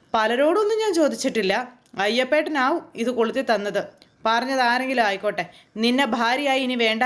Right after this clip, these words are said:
എന്ന് ഞാൻ തീരുമാനിച്ചതല്ലേ, ആ സ്ഥിതിക്ക് നീ എന്തിനാ എൻ്റെ കാര്യങ്ങളിൽ ഇങ്ങനെ കൂടുതൽ തലയിടാൻ നടക്കുന്നത്?" "ഈ ലോകത്ത് ഞാൻ ബഹുമാനിക്കുന്ന ഒരാൾ ആരാണെന്ന് അന്വേഷിക്കുന്നത് എന്താ തെറ്റാണോ?" എന്ന് ചോദിച്ചു.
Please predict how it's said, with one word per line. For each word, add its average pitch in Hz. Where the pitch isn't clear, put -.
എന്ന് 254
ഞാൻ 240
തീരുമാനിച്ചതല്ലേ, 269
ആ 240
സ്ഥിതിക്ക് 285
നീ 269
എന്തിനാ 285
എൻ്റെ 269
കാര്യങ്ങളിൽ 254
ഇങ്ങനെ 247
കൂടുതൽ 240
തലയിടാൻ 240
നടക്കുന്നത്?" 226
"ഈ -
ലോകത്ത് 202
ഞാൻ 262
ബഹുമാനിക്കുന്ന 247
ഒരാൾ 220
ആരാണെന്ന് 320
അന്വേഷിക്കുന്നത് 285
എന്താ 254
തെറ്റാണോ?" 247
എന്ന് 226
ചോദിച്ചു. 175